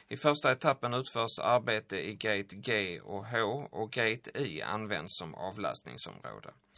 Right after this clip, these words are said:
Och alla tre gatorna är stängda. I etapp två kommer I, J, K att stängas och i etapp tre gatorna K, L, M och så vidare. De stängda gatorna ersätts av en tillfällig hållplats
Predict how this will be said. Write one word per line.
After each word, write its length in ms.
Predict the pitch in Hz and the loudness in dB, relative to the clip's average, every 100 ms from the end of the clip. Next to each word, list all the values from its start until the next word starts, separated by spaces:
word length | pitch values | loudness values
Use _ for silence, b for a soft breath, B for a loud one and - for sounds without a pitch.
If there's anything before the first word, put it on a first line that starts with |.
| B B | B B
Och 420 | B B B - 131 | B B B 8 8
alla 400 | 135 123 117 - - _ | 10 8 6 0 -8 _
tre 300 | - 123 104 | 0 2 2
gatorna 580 | 90 104 110 - 65 62 | 4 2 2 -4 -8 -8
är 200 | - - - - | -8 -8 -8 -6
stängda. 480 | 76 92 98 - - | -6 -6 -8 -12 -12
I 120 | - | -6
etapp 360 | 101 98 113 - - | -6 0 0 0 -4
två 260 | 113 107 135 | 0 0 0
kommer 540 | - 131 113 110 - | -2 -2 0 0 0
I, 420 | 117 107 95 95 - | -2 -4 -6 -10 -14
J, 400 | 123 107 92 - - | -4 -2 -2 -8 -2
K 400 | 147 120 127 - | 2 2 2 -4
att 80 | 131 | -4
stängas 520 | - 143 135 113 120 | 2 2 2 0 -2
och 100 | 120 | -4
i 40 | 127 | -4
etapp 360 | - 123 - | 2 0 0
tre 380 | - 135 101 92 B B B | -2 2 2 0 B B B
gatorna 520 | 90 98 98 92 90 | 0 0 0 -2 -2
K, 420 | - - 95 82 - | -4 -2 -2 -2 -6
L, 360 | 92 90 87 - | -6 -4 -6 -6
M 440 | - - 58 65 - | -2 -2 -4 -14 -12
och 180 | - - | -10 -8
så 200 | - - | -8 -8
vidare. 400 | 58 64 - - - - _ _ B B B B B B | -8 -8 -8 -10 -12 -20 _ _ B B B B B B
De 160 | 110 | -4
stängda 380 | 123 147 143 139 | 2 4 6 6
gatorna 420 | 135 147 147 107 | 4 4 2 2
ersätts 420 | 82 117 - 104 - | 2 2 0 -2 -2
av 120 | 101 | -2
en 100 | 98 | -2
tillfällig 440 | 117 117 117 87 | -2 -2 -4 -6
hållplats 640 | 110 98 - 92 73 - | -2 -2 0 -2 -2 -4